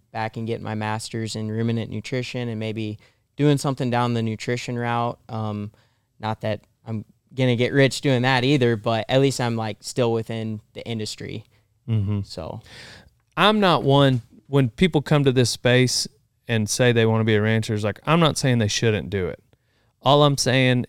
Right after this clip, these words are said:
Speaker 2: is that people need to learn what it will take to accomplish that goal they're talking about. And they may not wanna do that, but that's okay, because if you don't, there's a lot of other options, you know, to be involved in the industry. You don't have to be the one that owns the ranch.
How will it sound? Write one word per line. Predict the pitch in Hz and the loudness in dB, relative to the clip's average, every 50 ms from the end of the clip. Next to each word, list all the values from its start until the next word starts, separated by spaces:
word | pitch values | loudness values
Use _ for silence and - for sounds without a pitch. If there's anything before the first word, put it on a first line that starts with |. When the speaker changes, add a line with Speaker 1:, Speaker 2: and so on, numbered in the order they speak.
| - | -4
Speaker 2:
is | - 123 117 113 120 | -4 -2 -2 -2 0
that | 113 107 101 98 - - - _ _ _ _ _ _ _ _ _ _ _ _ _ _ _ _ _ _ _ _ _ _ _ _ | 0 0 2 0 -2 -4 -8 _ _ _ _ _ _ _ _ _ _ _ _ _ _ _ _ _ _ _ _ _ _ _ _
people | - 139 127 - 131 120 | -2 0 2 2 2 4
need | 123 123 117 113 | 4 4 4 2
to | 113 | 2
learn | 113 113 110 107 101 98 98 | 2 4 2 2 0 2 2
what | 113 120 123 131 | 4 4 6 4
it | 113 87 | 2 2
will | 101 98 | -2 -4
take | - - - 120 120 139 - - - - - - _ - | -4 -4 0 2 2 2 2 -2 -8 -18 -20 -20 _ -4
to | - 110 | -2 -2
accomplish | 101 - - 120 120 120 - 135 123 - | -2 -2 -2 -2 -2 -2 -2 -2 -4 -2
that | - 107 87 - | -2 -2 -2 0
goal | - 104 110 123 | 0 2 4 4
they're | 147 147 | 4 2
talking | - - 143 147 143 151 | 2 0 -2 -2 -2 -2
about. | 147 151 160 165 170 170 - _ _ _ _ _ _ _ _ _ _ _ _ _ _ _ _ _ _ | 0 2 4 4 4 2 0 _ _ _ _ _ _ _ _ _ _ _ _ _ _ _ _ _ _
And | - 117 113 110 107 104 98 - - - | 0 2 4 4 2 2 0 -4 -6 -8
they | 123 120 127 139 | 0 2 4 4
may | 139 139 135 | 6 4 4
not | 135 131 127 113 | 4 4 2 2
wanna | 113 107 101 98 | 2 0 0 2
do | 95 117 123 135 | 2 2 2 4
that, | 143 151 160 175 180 - - _ _ | 4 4 2 2 0 -2 -6 _ _
but | 120 107 - | -4 0 2
that's | 131 135 - 135 | 0 2 2 0
okay, | 110 - - 120 127 147 156 | -2 0 2 2 2 4 2
because | 147 139 - - 120 120 | 2 0 0 0 0 0
if | 117 - - | 0 -2 -2
you | 107 92 | -4 -4
don't, | 87 - 110 117 143 180 - - - - | -2 0 2 2 2 2 0 -2 -6 -4
there's | 127 123 117 | -2 0 0
a | 110 | 0
lot | 98 95 104 123 135 139 139 131 | 0 -2 -2 -2 -2 -2 -2 -4
of | 120 120 | -4 -4
other | 117 107 95 85 | -4 -2 -2 -2
options, | 98 104 104 - - - - - 110 - - - _ _ _ _ _ _ _ _ _ _ _ _ _ | -2 -2 -2 -4 -6 -12 -12 -12 -12 -14 -14 -14 _ _ _ _ _ _ _ _ _ _ _ _ _
you | 123 113 | -4 -2
know, | 107 104 95 | 0 0 -2
to | - - 127 | 0 0 0
be | 110 104 131 131 131 | 2 4 6 6 6
involved | 117 107 98 120 117 117 117 110 104 | 6 4 4 4 4 6 4 4 2
in | 107 98 101 | 0 -2 -2
the | - | -2
industry. | 120 113 110 104 - - - 92 87 | -2 -2 -2 -2 -4 -4 -6 -8 -6
You | 92 107 135 175 | 0 2 4 4
don't | 185 - - - | 4 2 0 0
have | - 131 139 - | 0 2 2 2
to | - 123 | 0 0
be | 107 110 | 0 2
the | 101 104 | 0 2
one | 98 107 104 101 | 0 0 0 0
that | 101 90 - - | -2 -4 -4 0
owns | 107 110 110 101 104 | 0 2 2 0 -2
the | 92 80 | -4 -6
ranch. | 73 90 101 101 80 - - - - - | -4 -4 -4 -4 -6 -8 -10 -14 -14 -14